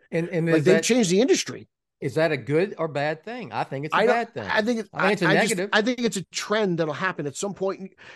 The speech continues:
Speaker 2: At some point, we will get back to, like, the era of, like, eighties <laughs> action heroes like Stallone and Schwarzenegger.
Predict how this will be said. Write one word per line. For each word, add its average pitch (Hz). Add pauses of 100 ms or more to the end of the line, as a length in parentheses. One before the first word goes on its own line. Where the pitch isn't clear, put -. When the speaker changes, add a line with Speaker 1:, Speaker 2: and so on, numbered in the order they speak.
Speaker 2:
At 175
some 226
point, 226
we 190
will 175
get 165
back 165
to, 190
like, 165
the 156
era 151
of, 151
like, 139 (100)
eighties 156
<laughs> 151
action -
heroes 170
like 147
Stallone 151
and 143
Schwarzenegger. 170